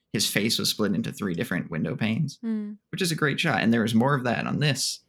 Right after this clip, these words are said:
Speaker 1: which I was happy to see. But also, like you said, it's not just a hallway anymore.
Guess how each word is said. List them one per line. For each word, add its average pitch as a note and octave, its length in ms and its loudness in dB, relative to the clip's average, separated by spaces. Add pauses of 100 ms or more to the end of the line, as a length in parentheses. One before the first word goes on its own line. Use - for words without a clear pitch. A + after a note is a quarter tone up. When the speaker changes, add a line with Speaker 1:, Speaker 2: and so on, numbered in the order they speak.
(240)
Speaker 1:
which A2 120 -2
I G#2+ 60 2
was - 100 0
happy G#2+ 220 0
to - 80 -2
see. A#2 220 0
But - 140 0
also, A2 520 -2 (420)
like G#2 140 -4
you - 80 -2
said, F2 420 2 (760)
it's - 160 -6
not - 160 2
just - 180 0
a - 60 0
hallway F#2 360 2
anymore. A1+ 480 -8